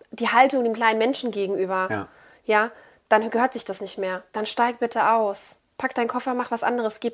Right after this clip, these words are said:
Speaker 1: geh Pflanzen machen, whatever.
Speaker 2: Ja, es gibt so viele schöne Berufe. Ich frag mich immer, warum die Leute so festhalten. Ich bin sowieso manchmal irritiert, wie viele Menschen diesen Beruf machen,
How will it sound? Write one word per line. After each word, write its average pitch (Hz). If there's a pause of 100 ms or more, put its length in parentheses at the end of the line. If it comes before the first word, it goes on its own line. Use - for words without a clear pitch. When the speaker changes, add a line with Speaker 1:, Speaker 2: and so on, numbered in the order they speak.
(160)
Speaker 1:
geh 254
Pflanzen 247
machen, 220
whatever. 226 (120)
Speaker 2:
Ja, 120
es -
gibt -
so 147
viele 165
schöne 156
Berufe. 135 (440)
Ich -
frag 113
mich 127
immer, 120
warum 120
die 127
Leute 123
so 127
festhalten. 92 (280)
Ich -
bin 143
sowieso 139
manchmal 135
irritiert, 143
wie 151
viele 139
Menschen 135
diesen 123
Beruf 120
machen, 131